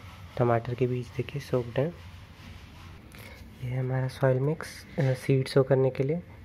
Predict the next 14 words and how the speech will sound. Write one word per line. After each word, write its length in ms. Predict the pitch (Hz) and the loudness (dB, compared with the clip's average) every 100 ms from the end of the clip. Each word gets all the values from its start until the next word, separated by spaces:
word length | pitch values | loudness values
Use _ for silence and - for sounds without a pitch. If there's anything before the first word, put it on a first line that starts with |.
| - | -6
इसमें 180 | 135 | -4
फिफ्टी 200 | 131 - | -2 0
परसेंट 720 | 143 143 139 - 139 139 139 139 | 2 4 2 4 2 2 -2 0
वर्मी 260 | 135 135 | 2 2
compost 480 | 139 139 131 165 - | 0 -2 -2 -6 -2
और 60 | 143 | 0
फिफ्टी 360 | 139 131 - | 0 -4 -6
परसेंट, 640 | - 135 131 - 135 135 - - - - - - - | -2 0 2 2 2 0 -6 -16 -18 -18 -18 -10 -8
उम, 380 | 131 131 127 131 | -2 0 0 -2
कोकोपीट 640 | - 131 143 135 135 - | -2 0 0 0 -4 -4
है। 260 | 156 170 - - - - | -6 -6 -14 -18 -18 -12
ये 160 | - | -6
बहुत 300 | 131 131 131 | 0 2 2
ही 240 | 143 139 | -2 -4